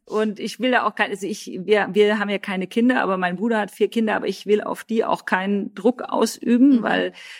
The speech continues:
Speaker 1: ähm, das ist wirklich auch, äh, eine große Aufgabe und, ähm, dafür sollte man sich ganz frei entscheiden, ob man das machen will oder nicht.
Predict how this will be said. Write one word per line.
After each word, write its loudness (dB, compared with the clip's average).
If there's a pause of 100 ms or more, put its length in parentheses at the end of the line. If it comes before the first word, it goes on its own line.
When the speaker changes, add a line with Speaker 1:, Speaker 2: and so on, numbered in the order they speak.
(120)
Speaker 1:
ähm, 4 (140)
das 0
ist -4 (100)
wirklich 2 (360)
auch, -4
äh, 0
eine -6
große 2
Aufgabe 0
und, -8 (200)
ähm, -2
dafür 0
sollte 0
man 0
sich -2
ganz -2
frei -2
entscheiden, -2
ob -8
man -6
das -10
machen 0
will 0
oder -2
nicht. 2